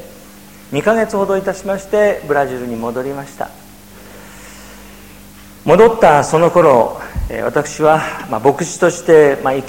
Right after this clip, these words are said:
詰まりを感じまして、さまざまな問題のこの解決の道をですね、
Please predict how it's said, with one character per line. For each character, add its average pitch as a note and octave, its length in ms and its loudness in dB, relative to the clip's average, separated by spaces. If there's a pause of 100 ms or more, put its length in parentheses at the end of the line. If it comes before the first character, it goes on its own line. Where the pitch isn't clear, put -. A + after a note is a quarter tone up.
詰 D#3 180 -6
ま D#3 80 2
り D#3 100 0
を D3+ 80 4
感 D3+ 280 -4
じ D#3+ 80 -8
ま E3+ 140 -6
し - 120 -16
て、 F#3 280 2 (600)
さ - 140 -2
ま C4+ 140 -2
ざ D4 80 -2
ま A#3 120 4
な E3+ 100 2
問 D#3+ 280 0
題 E3+ 240 2
の G#3+ 340 0 (320)
こ A2+ 80 -6
の A2 140 -8
解 F#3 320 -4
決 G3 300 -4
の F#3+ 160 -2
道 G3 300 -6
を D4 40 -10
で A3+ 80 -4
す - 140 -12
ね、 B2 260 -4